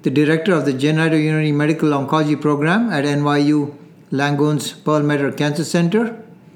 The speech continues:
where he leads a team of medical oncologists, nurse practitioners, social workers, and other care providers who are dedicated to treating people with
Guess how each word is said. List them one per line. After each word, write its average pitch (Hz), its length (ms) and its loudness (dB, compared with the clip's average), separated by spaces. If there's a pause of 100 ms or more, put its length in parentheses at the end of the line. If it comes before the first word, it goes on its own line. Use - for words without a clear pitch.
(340)
where 156 140 2
he 156 120 2
leads 165 220 2
a 156 60 2
team 160 260 0
of 139 100 -2
medical 147 300 0
oncologists, 160 680 -2
nurse 147 220 -2
practitioners, 175 680 -2
social 156 320 -2
workers, 165 500 0 (800)
and 143 100 -4
other 151 180 2
care 156 180 0
providers 156 680 0
who 143 120 -2
are 143 100 2
dedicated 156 600 0
to 156 80 0
treating 147 400 0
people 165 300 0
with 131 360 -2